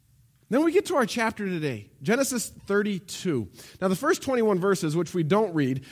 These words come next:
we get to see that Jacob was on his way home.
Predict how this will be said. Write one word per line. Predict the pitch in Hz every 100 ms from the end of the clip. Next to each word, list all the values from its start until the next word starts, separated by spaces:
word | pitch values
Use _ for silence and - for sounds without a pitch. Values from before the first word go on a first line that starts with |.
| -
we | 202
get | 262 285
to | 226
see | - 214
that | 180 160
Jacob | 139 226 240 220
was | 185 170
on | 180
his | 170 139
way | 160 160
home. | 143 - 165 139 95